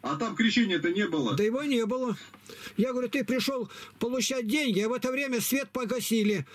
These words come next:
Speaker 2: Ну, тебе дают что-то шуршащее-то". Ну, она говорит: "Тут смотреть не надо, тут нормально". Он пришёл домой, свет включил, а там фантики от, э, леденцов. Ну и что? Второй раз будет получать или первый раз?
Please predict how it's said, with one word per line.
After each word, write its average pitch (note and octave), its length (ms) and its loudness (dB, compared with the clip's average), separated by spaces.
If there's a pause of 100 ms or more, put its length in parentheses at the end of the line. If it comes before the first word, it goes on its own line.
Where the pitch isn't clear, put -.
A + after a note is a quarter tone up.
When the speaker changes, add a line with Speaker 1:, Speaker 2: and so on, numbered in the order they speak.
(160)
Speaker 2:
Ну, B3+ 140 2
тебе C#4 240 0
дают C#4+ 300 -2
что-то B3 320 -2
шуршащее-то". G#3 800 -2
Ну, A#3+ 240 0 (260)
она C4+ 240 -2
говорит: B3+ 320 -2
"Тут C#4+ 160 0
смотреть B3+ 440 -2
не C4+ 100 2
надо, G3+ 300 0
тут C4 160 -2
нормально". G#3 520 0 (200)
Он B3+ 160 -2
пришёл D4+ 380 0
домой, B3 340 0
свет C#4 280 0
включил, C4+ 540 0 (360)
а A#3+ 120 -2
там D4 180 -4
фантики B3+ 520 0
от, A3+ 180 0
э, G3+ 300 0 (680)
леденцов. A#3+ 600 0 (320)
Ну C4 120 4
и D4 80 2
что? B3 460 -2
Второй D4 320 -4
раз D4 160 -2
будет B3 220 0
получать B3 420 0
или A#3+ 140 2
первый G#3 340 0
раз? D3+ 320 -4